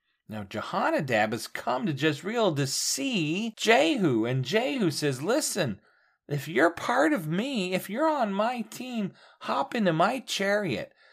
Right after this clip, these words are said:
And Jehonadab, who had a lot of influence in northern Israel, said, "All right, I will. I'll be there because you're doing Yahweh's bidding." So they ride, and on the way, they bump into more relatives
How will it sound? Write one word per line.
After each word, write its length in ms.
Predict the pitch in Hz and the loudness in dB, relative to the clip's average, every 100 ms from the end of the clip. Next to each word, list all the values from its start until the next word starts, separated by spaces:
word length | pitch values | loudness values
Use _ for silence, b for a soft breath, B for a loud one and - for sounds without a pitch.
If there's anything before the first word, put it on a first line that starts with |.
| b b | b b
And 140 | - 123 | -6 0
Jehonadab, 720 | 143 185 240 233 160 120 120 | 2 4 2 2 4 4 2
who 140 | 131 | 2
had 160 | 120 110 | 2 2
a 100 | 90 | -2
lot 380 | 92 117 165 226 | -4 -6 -4 -4
of 80 | 233 | -4
influence 760 | 233 - 226 233 175 98 - | -4 -6 -6 0 0 -2 -6
in 140 | 117 123 | -6 0
northern 340 | 151 165 165 | 0 0 -2
Israel, 320 | 190 156 117 | -4 -2 -4
said, 180 | - 104 | -2 -2
"All 200 | 120 190 | 0 0
right, 320 | 196 220 196 | 0 -4 -6
I 220 | - 160 202 | -4 -4 -2
will. 500 | 143 175 220 - _ _ _ _ _ | -4 -4 -6 -8 _ _ _ _ _
I'll 320 | - 190 - - | -6 -6 -6 -6
be 200 | 165 202 | -4 -4
there 160 | 123 | -6
because 300 | 87 - 107 B B B | -8 -10 -12 B B B
you're 220 | 151 233 | -2 0
doing 500 | 240 135 135 123 117 | 0 0 2 0 -2
Yahweh's 640 | 104 175 208 180 123 113 - | 0 0 0 -2 -4 -6 -10
bidding." 540 | - 262 262 170 104 | -6 -6 -4 -6 -8
So 200 | - 131 | -8 -8
they 360 | 131 170 214 214 | -6 -8 -6 -8
ride, 520 | 170 202 208 151 165 | -8 -4 -2 0 -2
and 140 | 170 B B B - | -4 B B B 2
on 360 | 196 269 311 | 4 4 2
the 100 | 294 | 2
way, 640 | 220 269 349 302 202 240 - _ _ _ _ _ _ _ _ _ | 2 4 4 6 4 0 -8 _ _ _ _ _ _ _ _ _
they 140 | 143 | -8
bump 440 | 131 - 101 104 131 | -6 -8 -8 -8 -8
into 200 | 151 147 | -4 -4
more 640 | 113 104 107 113 131 143 | -4 -4 -2 -2 -2 -4
relatives 1300 | 107 101 120 135 170 139 - - 64 92 123 - | -8 -8 -8 -4 -4 -6 -8 -10 -8 -10 -12 -14